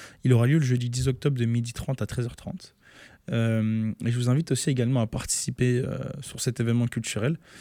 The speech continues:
euh, pour pouvoir découvrir, euh, des résultats de sondage de l'utilisation de l'intelligence artificielle dans l'enseignement qui ont été réalisés récemment. Euh, on peut avoir beaucoup de retours dans ça. Je vous invite à, à vous présenter. Vous avez également le café et le beignet offert. C'est une information que je vous donne comme ça.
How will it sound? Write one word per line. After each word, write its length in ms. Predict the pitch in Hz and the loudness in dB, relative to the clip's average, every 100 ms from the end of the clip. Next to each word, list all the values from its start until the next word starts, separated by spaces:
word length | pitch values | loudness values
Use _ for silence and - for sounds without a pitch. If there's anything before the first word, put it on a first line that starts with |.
| - - _ - | -20 -20 _ -2
euh, 140 | 120 | -2
pour 160 | - - | -2 -2
pouvoir 240 | 127 131 | 0 2
découvrir, 540 | 127 - 123 143 147 | 2 2 4 4 4
euh, 40 | 117 | 2
des 120 | 113 | 2
résultats 420 | 117 123 120 139 | 2 2 0 0
de 40 | 127 | -2
sondage 380 | 127 117 123 | -2 0 0
de 100 | 127 | 0
l'utilisation 460 | 123 117 127 113 139 | -2 -2 0 0 2
de 60 | 117 | 0
l'intelligence 380 | 113 117 139 | 2 0 0
artificielle 600 | - 107 - 120 - 139 | -4 -6 -4 -2 0 0
dans 140 | 117 110 | 2 0
l'enseignement 580 | 120 - 120 110 104 - _ _ - - - | 0 0 0 0 -2 -4 _ _ -20 -20 -6
qui 100 | 127 | 0
ont 80 | 113 | 2
été 160 | 123 | 2
réalisés 300 | 120 117 117 | 2 4 2
récemment. 480 | 120 123 - 107 151 - - - - - - - | 2 2 2 0 -2 -8 -20 -20 -20 -20 -8 -2
Euh, 340 | - - - - | 0 0 0 -2
on 160 | 120 | 0
peut 100 | 123 | 2
avoir 200 | 127 131 | 4 4
beaucoup 260 | 135 - 147 | 2 2 4
de 60 | |
retours 260 | 135 127 143 | 4 4 2
dans 120 | 120 | 2
ça. 220 | 104 131 | 2 0
Je 80 | 139 | -2
vous 160 | 127 117 | 0 0
invite 260 | 131 135 | 0 0
à, 640 | 117 110 104 104 123 127 139 | 0 2 0 0 -2 -6 -6
à 100 | 131 | -2
vous 480 | 117 127 131 131 127 | -2 0 0 2 0
présenter. 540 | - 135 117 104 160 | 0 2 2 0 0
Vous 160 | 175 143 | 2 2
avez 160 | 139 143 | 2 4
également 260 | 135 143 | 4 4
le 80 | 175 | 2
café 320 | - 131 - | 2 2 4
et 40 | 156 | 4
le 40 | |
beignet 300 | 123 127 139 | 4 4 4
offert. 320 | 120 - 127 | 2 0 -2
C'est 100 | - | 0
une 60 | 110 | 0
information 480 | 110 123 113 104 131 | 2 2 4 2 0
que 140 | 123 | 0
je 60 | 110 | 0
vous 100 | 110 | 0
donne 200 | 110 135 | 0 0
comme 140 | 107 | -2
ça. 220 | - 127 | -2 -6